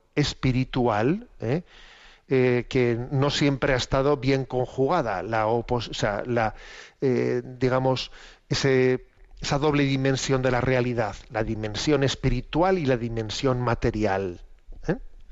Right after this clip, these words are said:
Entonces, por una parte está la escuela platónica y de los gnósticos, que hace una opción, pues, por lo espiritual en detrimento de lo corporal, ¿no?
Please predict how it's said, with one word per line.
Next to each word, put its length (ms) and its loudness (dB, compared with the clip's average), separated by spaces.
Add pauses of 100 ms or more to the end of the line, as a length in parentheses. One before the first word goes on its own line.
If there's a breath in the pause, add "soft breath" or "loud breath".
(1600 loud breath)
Entonces, 200 0
por 140 0
una 140 2
parte 240 0
está 180 -2
la 100 0
escuela 460 0
platónica 800 0 (200)
y 120 -8
de 100 0
los 220 -2
gnósticos, 840 -2 (1160 loud breath)
que 420 0
hace 240 0
una 200 2
opción, 500 0 (100)
pues, 180 -6
por 200 0
lo 100 2
espiritual 840 0 (440 soft breath)
en 180 0
detrimento 960 -2
de 180 0
lo 140 0
corporal, 680 -2
¿no? 200 -2